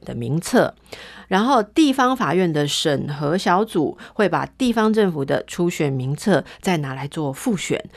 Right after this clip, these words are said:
形成了一个复选的名册。好，那这些名册被选出来之后，地院的合议庭就随机抽选，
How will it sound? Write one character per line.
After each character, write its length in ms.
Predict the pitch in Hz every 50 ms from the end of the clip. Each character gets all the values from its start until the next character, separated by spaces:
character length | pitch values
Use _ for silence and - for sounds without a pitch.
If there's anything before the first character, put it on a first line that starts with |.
| - - - _
形 260 | - - 180 202 262
成 180 | 269 247 196 160
了 140 | 156 151 151
一 80 | 151
个 180 | 156 170 156 156
复 300 | 156 - - 240 185 147
选 300 | 143 - - 117 - -
的 120 | - 110 107
名 240 | 113 117 117 135 165
册。 340 | - - 240 190 139 - - -
好， 160 | - - 120
那 100 | 139 143
这 100 | 143 160
些 160 | 160 160 165
名 220 | 165 160 156 160 185
册 260 | - 269 220 160 - - - _
被 100 | - 143
选 220 | 139 - 135 131
出 120 | 143 190 190
来 140 | 180 170
之 160 | 165 - 170 170
后， 240 | 180 190 180 160 - - - - - - - - - -
地 200 | - 320 294 262
院 220 | 254 254 226 196
的 120 | 175 151 147
合 180 | 156 175 160
议 220 | 170 202 220 202 160
庭 240 | - 151 131 135 139
就 240 | 175 160 147 135
随 320 | 139 - - 147 139 139 151
机 380 | 160 - - - 165 165 170
抽 260 | 175 - - 208 208 214
选， 260 | - - 175 -